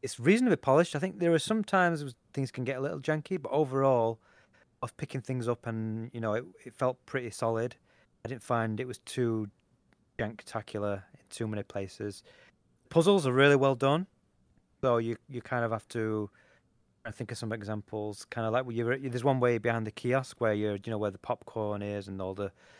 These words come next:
sodas and stuff that you can get when you go to a, a, a theater or a cinema, and, um, yeah, you gotta do, you gotta figure out how to unlock the popcorn machine, and then you've gotta put popcorn in the, in the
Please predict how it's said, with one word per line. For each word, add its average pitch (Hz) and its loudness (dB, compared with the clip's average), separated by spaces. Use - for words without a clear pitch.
sodas 104 0
and 98 -6
stuff - -8
that 113 -10
you 110 -12
can 107 -10
get 107 -4
when 104 -6
you 104 -6
go 101 -4
to 101 -6
a, 113 -8
a, - -14
a - -14
theater 107 -4
or 98 -4
a - -14
cinema, 101 -6
and, 113 0
um, 113 4
yeah, 131 0
you 113 0
gotta 120 4
do, 117 0
you 113 -12
gotta 110 2
figure 120 0
out 107 2
how 113 0
to - -10
unlock 117 -2
the - -20
popcorn 135 0
machine, 117 -2
and 113 -4
then 110 -2
you've 107 -6
gotta 104 -2
put - -10
popcorn 117 -2
in 113 -4
the, 113 -2
in 127 0
the 117 4